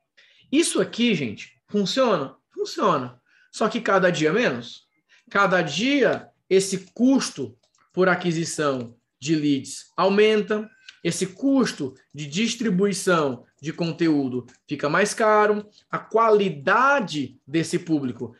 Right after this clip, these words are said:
é cada vez menor e a concorrência da atenção é cada vez maior. Ou seja, está ficando mais caro, mais pessoas estão fazendo,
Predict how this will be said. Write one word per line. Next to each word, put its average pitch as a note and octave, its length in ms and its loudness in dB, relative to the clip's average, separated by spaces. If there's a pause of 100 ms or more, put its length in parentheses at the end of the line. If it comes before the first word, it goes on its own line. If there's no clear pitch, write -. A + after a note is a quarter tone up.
(140)
é F3+ 60 -4
cada E3 300 0
vez C3+ 260 2
menor G#3 720 2
e F3 100 2
a F3 80 4
concorrência A3 1500 2
da D3+ 260 2
atenção G3+ 800 0 (280)
é D#3+ 120 -2
cada E3 520 0
vez D3 680 0 (220)
maior. E3 560 0 (420)
Ou G3+ 160 4
seja, D3 400 2
está E3+ 240 -2
ficando D3 240 -2
mais C#3 200 -4
caro, A#3 380 2
mais F3 220 0
pessoas D3+ 420 -4
estão C#3 300 -6
fazendo, D#3 800 0